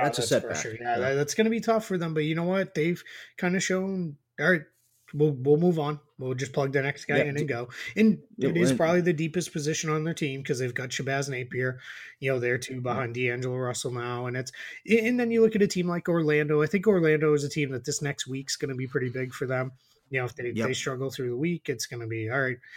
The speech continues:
Speaker 2: you got, you gotta go." So I think it's really, you know, kinda being at the point of, you know, when,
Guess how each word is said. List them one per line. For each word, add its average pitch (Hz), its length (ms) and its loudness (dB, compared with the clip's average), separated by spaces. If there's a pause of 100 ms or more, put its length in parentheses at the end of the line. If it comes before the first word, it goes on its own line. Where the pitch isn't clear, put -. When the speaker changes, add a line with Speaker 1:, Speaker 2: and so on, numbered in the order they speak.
(180)
Speaker 2:
you 127 140 -10
got, 123 240 0
you 127 160 -4
gotta 120 180 -2
go." 117 280 -4
So 120 180 -6
I 123 60 -4
think 202 240 -6
it's 220 160 -8
really, 185 480 -4
you 175 340 -4
know, 147 140 -2
kinda 175 380 -6
being 170 320 -2 (380)
at 147 160 -4
the 139 80 -2
point 147 380 2
of, 123 240 -4 (100)
you 147 120 2
know, 127 80 -2
when, 123 180 -8